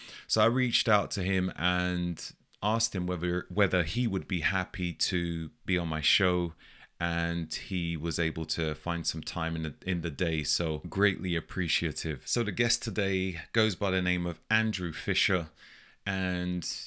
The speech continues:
Andrew is a U K Classic Physique champion and I F B B Pro, a man of many talents.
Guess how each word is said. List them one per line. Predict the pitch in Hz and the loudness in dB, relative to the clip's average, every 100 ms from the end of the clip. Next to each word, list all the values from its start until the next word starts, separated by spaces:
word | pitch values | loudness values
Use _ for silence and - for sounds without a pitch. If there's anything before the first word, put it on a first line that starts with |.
| - _ | -16 _
Andrew | 131 165 156 165 - | 0 0 2 0 2
is | 117 123 120 107 101 - - - | 0 2 2 2 6 6 4 -6
a | 98 101 98 98 90 | -4 -2 -2 -4 -6
U | 90 104 120 | -6 0 0
K | 117 110 | 2 -2
Classic | 98 - 110 - - - | -4 -4 -2 0 -2 -6
Physique | - - 87 78 90 113 - - - | -8 -4 -2 -2 0 -2 -4 -14 -4
champion | - - 104 101 95 104 80 60 - - - - _ | 2 2 2 -4 -2 -2 -2 -4 -14 -20 -20 -20 _
and | 92 82 - | -4 -2 -2
I | 92 | 0
F | 87 - | -2 -2
B | 92 | -2
B | 85 76 | -2 -2
Pro, | 73 - 78 60 - _ _ _ - | -6 -2 -2 -2 -8 _ _ _ -8
a | - | -4
man | 95 98 98 95 | -2 -2 -2 -2
of | 78 | -2
many | 87 87 92 104 107 | -2 0 0 0 -2
talents. | 101 - 92 82 67 - - - | -4 -4 -4 -4 -6 -4 -2 -2